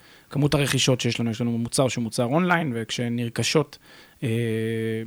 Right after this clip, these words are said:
נרכש המוצר הזה ב-, ב-, אנחנו מקבלים כל הזמן מיילים כאלה, עדכון מהמערכת שנסלק ונסלק, ואנחנו נורא, נורא,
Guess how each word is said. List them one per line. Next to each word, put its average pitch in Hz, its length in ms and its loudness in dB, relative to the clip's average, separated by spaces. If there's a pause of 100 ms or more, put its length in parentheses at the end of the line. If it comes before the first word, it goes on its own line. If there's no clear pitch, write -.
(100)
נרכש 127 560 2
המוצר 131 380 2
הזה 117 180 0
ב-, 107 380 -4
ב-, 104 40 -6 (380)
אנחנו 113 160 -6
מקבלים 117 220 2
כל 117 100 -2
הזמן 117 160 -2
מיילים 131 320 0
כאלה, 110 160 -4
עדכון 123 340 0 (460)
מהמערכת 117 480 0
שנסלק 123 1040 0
ונסלק, 135 400 0
ואנחנו 127 260 -4
נורא, 131 200 4
נורא, 143 140 0